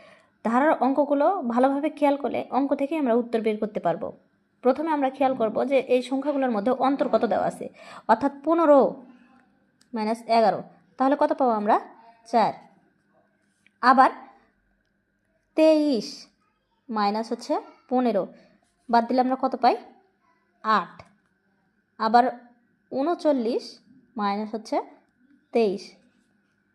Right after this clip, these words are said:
তিন আজ কত হলো? নয়, ছয়ে দুই আছে কত হলো? তিন,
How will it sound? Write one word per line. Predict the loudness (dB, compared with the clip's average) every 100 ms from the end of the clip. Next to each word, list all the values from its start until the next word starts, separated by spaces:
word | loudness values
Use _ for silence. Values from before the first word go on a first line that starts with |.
| _ _ _
তিন | -4 -4
আজ | -2
কত | -2 0
হলো? | 0 0
নয়, | -2 -4 -12 _ _ _
ছয়ে | -4 -2 -2 -4 -16 -20 _ -4
দুই | -4
আছে | -2 -6
কত | -4
হলো? | -6
তিন, | -6